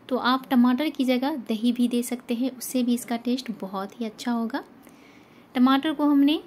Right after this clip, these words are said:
अच्छी तरीके से मिक्स कर लिया है और टमाटर के साथ इसे हम एक मिनट ढककर पकाएंगे मीडियम फ्लेम पे।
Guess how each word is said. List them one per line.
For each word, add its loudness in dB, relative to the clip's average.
अच्छी -4
तरीके 0
से -2
मिक्स 0
कर -4
लिया 2
है -2
और -2
टमाटर 0
के -6
साथ -4
इसे -2
हम 0
एक -4
मिनट -2
ढककर -10
पकाएंगे -2
मीडियम 4
फ्लेम -4
पे। -12